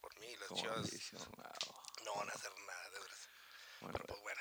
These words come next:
Speaker 1: ya veremos.
Speaker 2: editaremos esta parte. <laughs> Entonces, el siguiente partido, ya comen-, continuando con la jornada del sábado, eh, Pachuca recibió a Monterrey,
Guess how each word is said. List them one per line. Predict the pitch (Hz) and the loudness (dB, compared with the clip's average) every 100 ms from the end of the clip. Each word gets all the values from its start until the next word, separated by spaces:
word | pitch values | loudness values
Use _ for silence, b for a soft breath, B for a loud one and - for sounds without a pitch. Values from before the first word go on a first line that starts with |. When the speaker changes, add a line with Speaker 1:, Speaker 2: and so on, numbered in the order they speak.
| - | 2
Speaker 1:
ya | 110 | 4
veremos. | 113 - - | 2 2 0
Speaker 2:
editaremos | 98 90 95 92 95 95 | 2 2 2 2 2 2
esta | - | 0
parte. | - 92 90 - 90 - | 2 4 4 2 -2 -2
<laughs> | - - | 0 2
Entonces, | - - 123 | 10 10 10
el | 107 | 6
siguiente | - 101 107 - | 6 4 4 6
partido, | - 98 92 101 104 104 | 6 6 6 6 8 10
ya | 92 92 - | 8 6 2
comen-, | - 92 87 - - | -2 -2 -2 -8 -12
continuando | - 87 95 101 | -6 0 4 4
con | - 92 | 4 6
la | 90 - - B B | 6 4 -2 B B
jornada | - 95 98 98 | -2 4 8 10
del | 95 | 8
sábado, | - 95 98 107 117 B B B - | 10 12 12 10 6 B B B -2
eh, | 92 87 87 - | 2 4 2 0
Pachuca | - - 117 - 110 107 | 0 6 6 12 12 12
recibió | 98 - 95 | 8 6 6
a | |
Monterrey, | 101 98 95 98 135 | 6 2 6 8 8